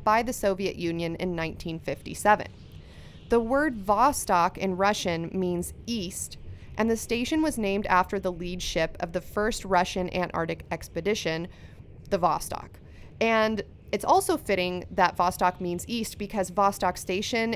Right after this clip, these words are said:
is stationed in eastern Antarctica, so it was kind of the perfect name. When the station was first established, nobody knew that it sat directly above what would later come to be known as Lake Vostok, so it was just a happy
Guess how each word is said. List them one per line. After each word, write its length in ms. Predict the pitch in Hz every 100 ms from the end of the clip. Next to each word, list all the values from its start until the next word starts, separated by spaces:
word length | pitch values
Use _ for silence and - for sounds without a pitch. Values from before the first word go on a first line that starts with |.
| -
is 280 | 202 185 185
stationed 600 | - 214 - 170 165 202
in 160 | 190
eastern 440 | 165 165 - 156 151
Antarctica, 540 | 160 151 147 - 170 170
so 120 | 185
it 40 |
was 80 | 175
kind 180 | 226 214
of 100 | 196
the 60 |
perfect 380 | 185 170 160 151
name. 260 | - - - - - - - - - -
When 180 | 226
the 60 | 247
station 500 | 247 269 277 330 311
was 120 | 262
first 320 | - 196 185
established, 840 | 175 - - 262 320 208 165 - - -
nobody 680 | 190 208 220 269 302 294
knew 480 | 247 208 202 262 269
that 120 | 180 170
it 140 | -
sat 320 | - 180 180
directly 600 | 196 190 180 185 - 233
above 500 | 226 175 202 190 160
what 120 | 180 185
would 140 | 180
later 300 | 180 175 196
come 240 | - 175
to 100 | 175
be 160 | 170 175
known 240 | 156 156
as 160 | 156 147
Lake 260 | 156 151 -
Vostok, 720 | 180 233 247 - - - -
so 220 | - 190
it 60 | 175
was 160 | 170
just 320 | - 202 - -
a 80 |
happy 400 | 175 170 165 151